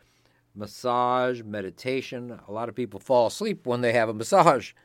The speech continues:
And so these are some pretty good things. Even acupuncture has been thought by some people to be effective in dealing with sleep deprivation. So staying healthy, whether in normal times or in the aftermath of a disaster,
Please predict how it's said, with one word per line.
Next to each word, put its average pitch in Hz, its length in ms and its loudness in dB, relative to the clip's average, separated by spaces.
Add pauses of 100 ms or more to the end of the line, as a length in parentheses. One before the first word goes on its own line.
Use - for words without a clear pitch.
(360)
And 110 280 -6
so 104 220 -4
these 123 300 -6
are 120 220 -10
some 110 180 -14
pretty 117 180 -8
good 139 160 -6
things. 113 200 -6
Even 190 200 -2
acupuncture 139 600 -4
has 98 100 -8
been 95 220 -14 (280)
thought 110 220 -6
by 104 140 -8
some 147 220 -8
people 101 400 -12 (380)
to - 80 -16
be 107 120 -6
effective 107 500 -8 (220)
in 107 200 -10
dealing 98 360 -8
with 117 160 -12
sleep 214 320 -12
deprivation. 92 640 -8 (640)
So 117 160 -6
staying 185 360 0
healthy, 170 340 4
whether 135 300 0
in 113 120 -4
normal 139 300 -4
times 135 380 -6
or 101 120 -6
in 98 60 -6
the 95 100 -6
aftermath 117 500 -6
of 110 100 -10
a 98 60 -8
disaster, 143 680 -6